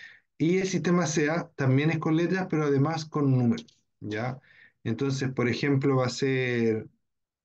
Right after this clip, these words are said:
eh, veinte cincuenta api S D, por ejemplo, ¿sí?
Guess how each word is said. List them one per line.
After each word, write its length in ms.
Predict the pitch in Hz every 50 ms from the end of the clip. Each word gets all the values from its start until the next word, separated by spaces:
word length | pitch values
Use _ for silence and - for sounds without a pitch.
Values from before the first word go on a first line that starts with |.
| _ -
eh, 420 | 110 107 104 101 92 - - - - - _ _ _ _ _ _ _ _
veinte 420 | - 110 117 143 156 170 160 - 156
cincuenta 1000 | - - 165 160 156 156 180 185 190 190 185 - - 190 190 185 185 180 - _ _
api 640 | 156 165 175 175 170 160 180 170 170 170 - - -
S 360 | - 151 151 135 - 156 147
D, 300 | 135 123 107 - - - _ _
por 140 | - 98 90
ejemplo, 320 | 82 - - - - _ _ _ _ _ _ _ _ _ _ _ _ _ _ _ _
¿sí? 280 | - - 127 147 -